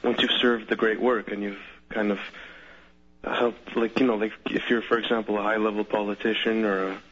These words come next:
a C E O of a major corporation, and you've helped, uh, again, uh, suppress the population, that they get rid of you. Is that the case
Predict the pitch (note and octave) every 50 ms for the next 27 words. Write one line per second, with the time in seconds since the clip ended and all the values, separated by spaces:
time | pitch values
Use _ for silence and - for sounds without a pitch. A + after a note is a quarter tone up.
0 | - - G2+ - - - A#2+ A#2 A2 A2 A2+ A2+ A2+ A2 G#2+ G#2 G#2 G#2+ G#2+ G#2
1 | - G#2+ - - G#2+ G2+ - A2 A2 A2 A2 - A#2+ A2+ A2 - - - - -
2 | - - - - A#2+ A#2 A2+ G#2 - - A#2+ A2+ A2 - - - - - - -
3 | - - - - - - - - - - - - G#2+ G#2+ B2 A#2+ A2+ A2 G#2+ G#2
4 | G2+ G2 G2 F#2+ - A#2 A2 - A#2+ A2+ A#2 - - - - A2+ G#2+ G#2+ A2 A2+
5 | B2 B2+ - - A2 G#2 - - - - - - - - - A2+ G#2 - A#2 -
6 | - - A2+ - A2+ C3+ D3 C3 G#2 F#2+ G2 G2 G2 G2 - - - - - -
7 | - - - - - - - B2 A#2 C#3 C#3+ E3 - E3 - - D3 C#3